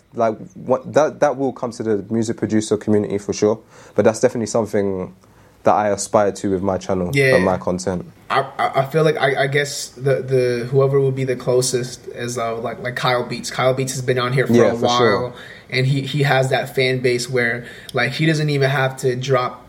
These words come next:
Speaker 2: a beat in a video, and he'll still get the forty, fifty, sixty,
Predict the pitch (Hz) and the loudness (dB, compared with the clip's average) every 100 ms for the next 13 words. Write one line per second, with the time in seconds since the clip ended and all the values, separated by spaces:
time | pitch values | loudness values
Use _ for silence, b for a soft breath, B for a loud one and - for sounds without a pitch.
0 | - 127 127 147 160 - 127 127 131 127 | -10 -8 -4 0 0 0 -2 2 2 2
1 | 120 113 110 117 127 135 131 - 131 135 | 0 -2 -6 -8 0 0 2 0 0 0
2 | 127 123 - 127 127 127 127 123 127 120 | -2 -4 0 0 2 -2 -2 -4 -6 -8
3 | - 123 120 | -8 -8 -8